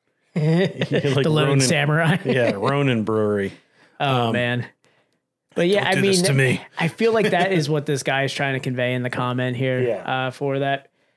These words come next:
Speaker 1: It's just because he does bring up, uh,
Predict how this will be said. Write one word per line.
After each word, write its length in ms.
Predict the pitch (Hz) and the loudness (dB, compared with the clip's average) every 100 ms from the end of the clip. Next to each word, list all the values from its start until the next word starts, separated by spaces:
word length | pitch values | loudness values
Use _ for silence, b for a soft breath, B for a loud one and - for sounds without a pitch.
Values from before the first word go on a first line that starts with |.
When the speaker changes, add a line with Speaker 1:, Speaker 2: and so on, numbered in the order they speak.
| b _ | b _
Speaker 1:
It's 220 | 135 131 | -2 -2
just 340 | - 135 - - | 0 -2 -2 -4
because 260 | 147 151 | -4 -2
he 80 | 143 | 0
does 280 | 151 156 147 | 0 0 -2
bring 280 | - 139 135 | -2 -4 -2
up, 220 | 127 123 | -4 -4
uh, 400 | 131 120 120 120 | -4 -2 -2 -4